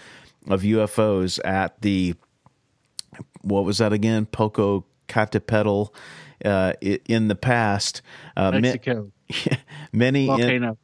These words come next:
Speaker 1: many in the online community are calling for closer scrutiny of the video by experts until they can weigh in. We're left to draw our own conclusions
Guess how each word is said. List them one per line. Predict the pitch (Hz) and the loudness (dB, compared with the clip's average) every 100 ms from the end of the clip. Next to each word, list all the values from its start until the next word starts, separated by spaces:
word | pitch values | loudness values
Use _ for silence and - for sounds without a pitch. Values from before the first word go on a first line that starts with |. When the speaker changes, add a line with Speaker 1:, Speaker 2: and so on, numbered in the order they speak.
| _ | _
Speaker 1:
many | 113 120 135 135 117 | 0 2 2 2 2
in | 120 117 | 2 2
the | 117 104 | 2 2
online | 104 120 123 117 113 113 110 | 0 2 2 2 2 2 0
community | 104 120 110 113 113 107 104 | -2 0 2 2 2 2 0
are | 95 | 0
calling | - - 113 117 113 | -2 0 2 2 0
for | 110 98 | -2 -6
closer | - 117 113 - | -2 0 0 -2
scrutiny | 110 - 113 113 98 101 101 | -6 -2 -2 0 0 0 0
of | 92 | -2
the | |
video | 87 101 127 120 107 | -2 0 0 2 2
by | 95 92 | 0 0
experts | - 104 - - 87 - | 0 -2 -2 -2 -4 -4
until | 90 90 - 143 156 175 175 - - - | -6 -6 0 0 2 -2 -6 -18 -10 -2
they | 110 | -2
can | - 127 | 0 -2
weigh | 110 113 107 | 0 2 2
in. | 113 92 80 - - - - - | 2 0 -2 -10 -20 -20 -20 -6
We're | 101 113 110 | 0 0 0
left | 95 107 131 139 - | 0 2 0 -2 -6
to | 135 | -4
draw | 113 110 113 107 101 98 - | 0 0 2 2 0 -2 -8
our | - 85 85 - | -6 -4 -4 -2
own | 113 131 | 0 0
conclusions | 131 131 - 123 110 101 101 98 - | -2 -4 -2 0 0 0 0 -2 -4